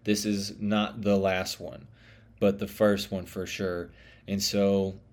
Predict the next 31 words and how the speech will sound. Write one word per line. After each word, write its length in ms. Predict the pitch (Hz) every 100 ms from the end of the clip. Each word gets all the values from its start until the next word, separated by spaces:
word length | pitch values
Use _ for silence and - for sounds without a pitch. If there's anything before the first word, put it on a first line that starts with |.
| _
again, 380 | 104 101 104 98
I 160 | - 104
don't 240 | 110 104
have 400 | 104 101 98 95 -
a 60 |
lot 280 | 95 95 101
to 80 | 110
say 220 | - 110
yet, 420 | 107 101 113 123
but 120 | - 104
I 100 | 98
feel 220 | - 107
like 200 | 98 98
I 120 | 95
will 200 | 95 104
have 220 | 98 92
more 200 | 95 95
to 60 | 95
say 280 | - 98 92
the 80 |
more 200 | 92 92
comfortable 480 | 95 104 98 - 92
I 100 | 92
get 240 | 87 87 -
doing 320 | 92 90 90
this. 180 | 90 -
So 160 | 95
thanks 300 | - 104 107
for 100 | -
your 140 | 101 95
patience. 560 | - 95 - 95 -